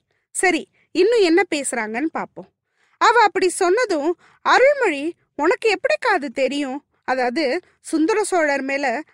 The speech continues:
அந்த அம்மாவுக்கு அன்பு இருக்குன்னு தெரியும்னு" கேட்டாரு. "அவ நம்மளோட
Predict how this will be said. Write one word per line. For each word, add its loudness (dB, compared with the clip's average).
அந்த 0
அம்மாவுக்கு 0
அன்பு 0
இருக்குன்னு -2
தெரியும்னு" -4
கேட்டாரு. -12
"அவ -2
நம்மளோட 0